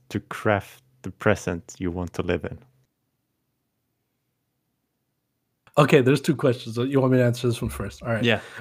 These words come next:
Speaker 2: Man, when he, I, I read that and I was like, "Oh my God, I didn't, I didn't want this." <laughs> Just crazy, just too intense. Okay, let me, uh, I guess for this one,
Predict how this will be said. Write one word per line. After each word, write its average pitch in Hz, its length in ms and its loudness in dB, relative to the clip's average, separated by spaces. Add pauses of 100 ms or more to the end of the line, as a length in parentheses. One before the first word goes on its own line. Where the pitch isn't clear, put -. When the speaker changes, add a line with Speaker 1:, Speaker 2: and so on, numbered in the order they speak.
Speaker 2:
Man, 139 320 4
when 139 160 4
he, 185 280 6
I, 151 160 4 (160)
I 180 40 10
read 151 260 6
that 117 260 0
and 123 100 -2
I 113 140 0
was 110 140 -4
like, 107 320 -4 (880)
"Oh 151 120 -10
my 87 180 -8
God, 98 320 -12 (340)
I 110 80 -10
didn't, 107 500 -6 (640)
I 110 100 -6
didn't 110 400 -4
want 98 300 -8
this." - 320 -10
<laughs> 185 80 6
Just - 640 4
crazy, 131 460 2
just 170 320 -4
too 147 180 -4
intense. 123 500 -2 (560)
Okay, 135 300 4
let 135 160 4
me, 160 180 4 (520)
uh, 147 500 12
I 156 80 8
guess 220 260 8
for 208 180 8
this 151 280 6
one, 151 240 2